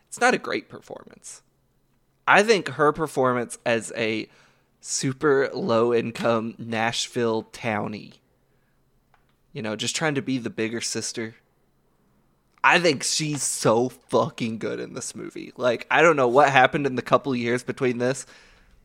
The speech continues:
to make her just be, like, this gnarly of an actress, but she has moments in this film that are just, like,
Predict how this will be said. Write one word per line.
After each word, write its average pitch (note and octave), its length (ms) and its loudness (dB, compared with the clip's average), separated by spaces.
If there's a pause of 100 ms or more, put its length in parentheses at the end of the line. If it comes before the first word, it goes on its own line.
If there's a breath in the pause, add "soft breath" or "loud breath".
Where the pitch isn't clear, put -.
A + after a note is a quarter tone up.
to C#3 120 -4
make B2 240 0
her A#2+ 200 0
just A#2+ 220 -8
be, B2+ 120 0
like, G#2+ 300 -2 (560)
this B2 300 0
gnarly A2+ 460 0
of A2 80 -2
an G#2+ 80 -8
actress, C#3 720 -4 (460 loud breath)
but - 340 -2
she D3+ 280 -4
has C#3 220 0
moments B2 340 -2
in C3 80 -6
this A#2 160 -6
film A#2 360 -4
that A2 180 -2
are A2 80 -2
just, A2 240 -6
like, F#2+ 280 -4